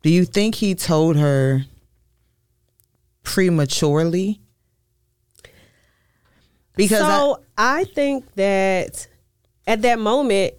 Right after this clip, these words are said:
Speaker 2: he had no choice. They
Speaker 1: <laughs> You
Speaker 2: were, they couldn't
Speaker 1: said,
Speaker 2: leave.
Speaker 1: <laughs> right.
Speaker 2: So he just had, like,
Speaker 1: Like,
Speaker 2: it's either
Speaker 1: do or
Speaker 2: you
Speaker 1: die.
Speaker 2: gonna lie
Speaker 1: Well, you gonna die.
Speaker 2: about the seriousness
Speaker 1: <laughs>
Speaker 2: of it.
Speaker 1: You gonna lie, you gonna die.
Speaker 2: <laughs> Basically.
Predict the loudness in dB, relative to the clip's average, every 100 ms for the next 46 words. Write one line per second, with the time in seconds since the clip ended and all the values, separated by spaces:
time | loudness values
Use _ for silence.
0 | -14 -2 0 2 2 0 0 0 2 2
1 | 2 2 2 2 2 2 2 4 4 4
2 | 4 2 0 0 0 -2 -2 -6 -6 -8
3 | -6 -10 -10 -18 -18 -18 -6 0 2 4
4 | 4 4 0 0 0 0 2 0 -2 -4
5 | -2 0 2 0 0 0 2 2 4 2
6 | 0 -8 _ 0 2 4 2 4 4 2
7 | 2 0 0 0 -2 -8 _ _ -4 0
8 | 2 2 2 2 2 2 0 -2 -2 -2
9 | 0 0 2 0 -2 -4 -4 0 0 0
10 | -2 -4 -4 -2 0 0 0 -2 -2 0
11 | 0 0 -2 -2 -2 0 -2 -2 -2 0
12 | -2 -2 -2 -2 -4